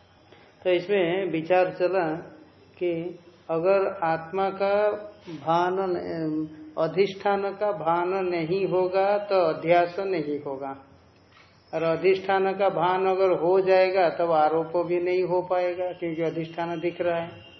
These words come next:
तो इस विचार आरंभ होने से का सिद्धांत कहा कि अधिष्ठान तो दिखता है, किंतु उसका जो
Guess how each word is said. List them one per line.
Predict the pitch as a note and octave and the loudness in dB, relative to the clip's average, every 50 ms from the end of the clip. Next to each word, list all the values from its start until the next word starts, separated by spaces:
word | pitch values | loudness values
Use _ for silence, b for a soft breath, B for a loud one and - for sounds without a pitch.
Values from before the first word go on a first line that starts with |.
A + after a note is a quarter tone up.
| - - - - - - - - - | -20 -20 -20 -20 -20 -20 -20 -8 -4
तो | E3+ | 0
इस | E3 F3 F#3+ F#3+ - | 0 0 0 0 -2
विचार | G3+ F3+ G3 F#3+ F#3+ G3 F#3+ F#3+ F3+ | 0 2 0 2 2 2 2 4 4
आरंभ | F3 E3 D#3+ E3+ E3+ E3+ F3 | 4 2 2 0 0 2 2
होने | E3+ D#3+ E3+ E3+ E3+ F3 E3+ | 4 4 2 0 0 -2 -4
से | E3+ - G3+ G#3+ A3+ A3 | -4 -4 -4 -4 -4 -4
का | G#3+ - - F3 E3 D#3 | -6 -8 -4 -4 -4 -4
सिद्धांत | D#3+ - D#3 D3 D3 D#3+ E3 E3 E3+ F#3 | -4 -8 -10 -6 -4 -4 -4 -2 -2 -4
कहा | F3 - F3+ D#3 F3 F#3 | -4 -2 -2 0 0 -2
कि | F#3 - A3 G#3 F3+ F3+ F#3+ F#3+ - - - - - - - - - - - - - - | -2 0 -2 -2 -2 -2 -6 -10 -16 -18 -20 -20 -20 -20 -20 -20 -20 -20 -20 -16 -6 -4
अधिष्ठान | D#3+ D#3 D#3 E3+ F#3+ F#3+ F#3+ - - G3 G3 G3 G3 G3+ G3+ | -4 -2 2 2 2 2 2 0 0 0 2 2 2 0 0
तो | G3+ - G#3 G3+ G#3+ G#3+ G3+ | 0 0 0 2 2 2 0
दिखता | E3+ - F3 D#3+ D#3+ - F3+ F3+ - G3+ | 0 -2 -4 -4 -2 -4 -4 0 2 2
है, | G3+ F3+ F#3 G3+ G#3 A3 A3 G#3+ | 4 4 4 4 4 4 2 2
किंतु | G#3+ G3+ F#3+ F#3 F#3 G3+ G3 F#3+ F#3 E3+ D#3+ D#3 D#3 D#3+ | 2 -2 -2 0 0 0 2 2 4 2 2 0 0 -2
उसका | D#3+ D#3+ D#3 - - G3+ G3+ | -4 -6 -8 -4 -2 -2 -2
जो | F#3+ G3+ | 0 0